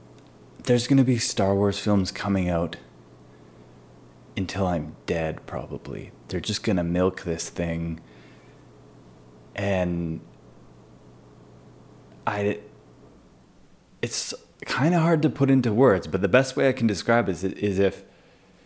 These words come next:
is if Mind Game or Senate came back, there might be some excitement out of nostalgia, which is kind of what The Force Awakens was.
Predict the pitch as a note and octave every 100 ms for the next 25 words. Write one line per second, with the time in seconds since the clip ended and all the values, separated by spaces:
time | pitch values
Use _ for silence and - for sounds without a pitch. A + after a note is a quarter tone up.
0 | _ - G#2+ A2 G#2 G#2 B2+ C3+ C3 A#2+
1 | - A2 G2+ - G#2+ F#2 - F#2 D#2+ C#2+
2 | - - _ _ _ _ _ _ _ _
3 | _ _ _ _ _ _ _ _ G#2 B2+
4 | B2 A#2+ C3 B2 C#3 B2+ A#2+ A2+ A2 G#2
5 | G2+ G#2+ - - G2+ F#2+ G2 F#2+ - G2
6 | F#2 E2+ F2+ - F2+ F2+ F#2+ A#2 G#2 F2+
7 | E2+ - F#2+ F#2+ E2 E2+ F#2 - - _
8 | - F2+ - D#2 - E2 E2 F2+ G2+ A2+
9 | - F#2 F#2 B2+